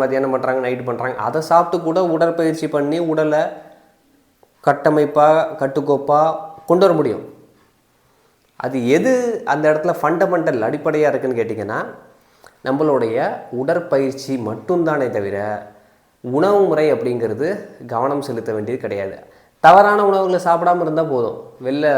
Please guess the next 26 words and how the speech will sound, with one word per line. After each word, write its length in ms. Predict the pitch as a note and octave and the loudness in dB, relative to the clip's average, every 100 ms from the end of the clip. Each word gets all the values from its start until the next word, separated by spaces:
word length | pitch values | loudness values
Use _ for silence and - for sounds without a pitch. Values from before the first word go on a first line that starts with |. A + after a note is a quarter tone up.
| A#2 G#2+ | 2 0
பேக்கரி 280 | B2+ C3+ C3 | -2 0 0
ஐட்டம்ஸ் 300 | A#2 A#2 A2+ A2+ | 0 -4 -4 -6
ரொம்ப 160 | A2+ A2+ | -4 -4
சாப்பிட்றது, 340 | A2 G#2+ A2 G#2+ | -4 -4 -6 -4
சாட் 220 | A#2 A#2+ A#2+ | -2 0 -2
ஐட்டம் 260 | A2+ G#2+ A2 | -4 -6 -6
சாப்பிட்றது, 360 | G#2+ G#2+ G#2+ G#2+ | -6 -8 -10 -6
ஜங்க் 180 | A2+ B2 | -4 -4
ஃபுட் 200 | B2+ - | -8 -6
சாப்பிட்றது, 320 | A2 G#2+ G#2+ G#2+ | -6 -6 -8 -6
ஃபாஸ்ட் 240 | A#2 A#2+ C#3+ | -4 -4 -2
ஃபுட் 160 | A#2 | -2
ஐட்டம் 220 | G#2+ G#2+ G#2 | -2 -4 -8
சாப்பிட்றது, 380 | G#2+ A2 G#2 G2+ - _ _ _ - - - _ _ - | -10 -8 -14 -14 -20 _ _ _ -20 -20 -20 _ _ -6
ரொம்ப 160 | B2+ B2+ A#2+ | -2 0 0
டீப் 200 | D3+ D#3 - | -2 -4 -4
ஃப்ரைடு 300 | C3 C3 C3 | 0 0 -2
ஃபுட்ஸ் 300 | - - - - - _ _ - | -8 -14 -14 -16 -20 _ _ -6
சாப்பிட்றது, 380 | A2+ B2+ G#2 A2 | -4 -4 -10 -12
ஸ்நாக்ஸ், 320 | - A2 G#2+ A2+ | -8 -8 -8 -10
முறுக்கு, 260 | A2+ G#2+ A2+ A2 | -8 -6 -6 -6
மிக்சரு, 400 | G#2+ A#2 G#2+ G#2+ G#2+ - _ _ - A2+ | -8 -6 -4 -6 -8 -18 _ _ -10 -6
பஜ்ஜி, 280 | A2+ A2+ G#2 | -6 -6 -4
போண்டா, 300 | A2 G#2 G#2 G#2 - - _ _ A#2+ | -4 -2 -4 -6 -12 -20 _ _ -4
சமோசா, 420 | A#2 A2+ A2 G2+ - - _ _ _ _ | -2 -2 -4 -8 -10 -20 _ _ _ _
அஹ், 380 | B2 A#2 A2 G#2 | -6 -4 -4 -4